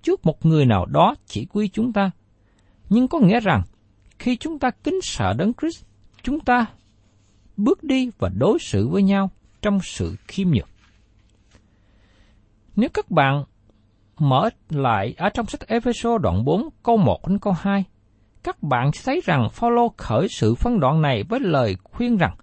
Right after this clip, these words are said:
chúng ta cần bước đi trong sự nhu mì và khiêm nhường. Đó là điều tương tự chúng ta có tại đây. Trong đoạn bốn, Phaolô nói, "Tôi nài khuyên anh em."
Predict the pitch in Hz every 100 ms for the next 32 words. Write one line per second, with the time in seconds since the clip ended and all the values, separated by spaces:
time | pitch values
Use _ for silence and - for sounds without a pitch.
0 | _ _ _ - - 247 339 254 - 165
1 | 151 120 240 - 247 233 247 - 120 117
2 | 185 254 240 175 143 110 - - 233 185
3 | 98 - _ _ _ _ _ _ _ _
4 | - 214 294 381 185 180 170 - 262 269
5 | 247 120 101 - - _ - 196 247 262
6 | 233 262 269 - 113 139 - _ _ _
7 | _ _ _ _ _ _ _ _ - 269
8 | 247 127 131 160 202 - - _ - 262
9 | 262 254 233 226 311 - _ _ _ _
10 | _ - 254 254 170 160 156 - - 254
11 | 254 247 247